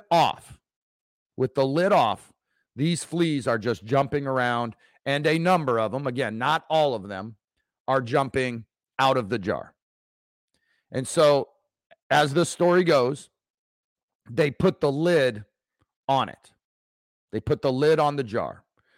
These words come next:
So now all these fleas are inside, but they are continuing to jump. But instead of jumping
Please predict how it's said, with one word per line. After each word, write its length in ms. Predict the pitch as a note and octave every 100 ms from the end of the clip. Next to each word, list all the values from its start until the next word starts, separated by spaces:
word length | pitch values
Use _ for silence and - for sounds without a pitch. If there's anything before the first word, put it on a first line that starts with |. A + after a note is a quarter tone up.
| _
So 160 | - B2
now 380 | C3 C#3 C3+ -
all 260 | D3 D#3+
these 300 | E3 E3 -
fleas 420 | - E3 E3 C3+
are 160 | B2+ B2+
inside, 720 | C#3 D3 - D#3 B2+ G#2+ G#2 - _ _ _ F#2+
but 240 | D#3 D#3+
they 160 | F#3 F#3+
are 140 | G3+
continuing 760 | G3+ F#3 - A3+ B3 A#3+ A#3+ G#3+
to 160 | G#3
jump. 400 | F#3+ E3+ E3+ - - _ _ _ _ _ _ _ _ _ _ _ _ _ _ _ _ _ _ _ _ _
But 280 | G#2 D#3 D#3 _ -
instead 360 | D3 - A#3
of 120 | A#3 D#3+
jumping 440 | G#3 G#3 G3